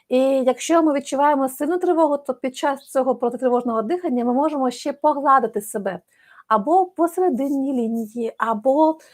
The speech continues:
е, за плечі, так, як вам зручно, що для вас буде приємним. І коли ми це робимо, тоді, е, ми включаємо парасимпатичну нервову систему, яка заспокоює наше тіло. Заспокоюється тіло, заспокоюються і наші емоції разом з нашим тілом.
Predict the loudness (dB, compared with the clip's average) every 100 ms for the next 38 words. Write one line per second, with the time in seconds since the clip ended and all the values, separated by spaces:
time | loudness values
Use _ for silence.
0 | -10 2 4 6 6 6 4 4 2 0
1 | 2 2 0 -2 0 0 0 -2 -2 0
2 | 0 0 -4 -6 -4 -2 -2 -2 -2 -2
3 | -2 -2 -2 -6 -14 _ _ _ _ -4
4 | -2 0 -2 -2 -2 0 0 -2 -4 -6
5 | -2 -2 -2 -8 -20 -4 0 2 0 -2
6 | -8 -6 -4 -2 -2 -2 -2 0 -4 -6
7 | -6 -6 -8 -8 -6 -6 -4 -6 -6 -14
8 | -4 0 0 -4 -8 _ _ _ -4 0
9 | 2 2 0 0 -2 -2 0 2 2 0
10 | 0 -4 -6 -12 -10 -10 -10 _ _ _
11 | -14 -8 -6 -2 0 0 -4 -10 -6 -4
12 | -2 -4 -10 -12 -6 -6 -6 -8 -10 -12
13 | -14 -12 -10 -12 -14 -14 -10 -10 -10 -10
14 | -12 -12 -12 -12 -12 -12 -10 -10 -12